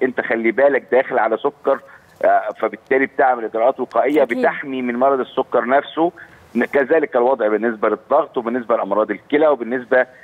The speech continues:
Speaker 1: لامراض، آه، ال-، النظر وضعاف السمع.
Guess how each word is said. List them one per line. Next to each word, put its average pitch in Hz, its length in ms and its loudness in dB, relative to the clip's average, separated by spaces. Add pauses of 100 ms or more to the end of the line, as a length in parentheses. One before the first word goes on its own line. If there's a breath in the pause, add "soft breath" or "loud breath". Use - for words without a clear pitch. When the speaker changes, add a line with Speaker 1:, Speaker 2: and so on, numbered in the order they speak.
(180 loud breath)
Speaker 1:
لامراض، 123 840 2 (140)
آه، 98 360 2
ال-، 92 480 0
النظر 120 360 0
وضعاف 110 440 0
السمع. 135 540 -2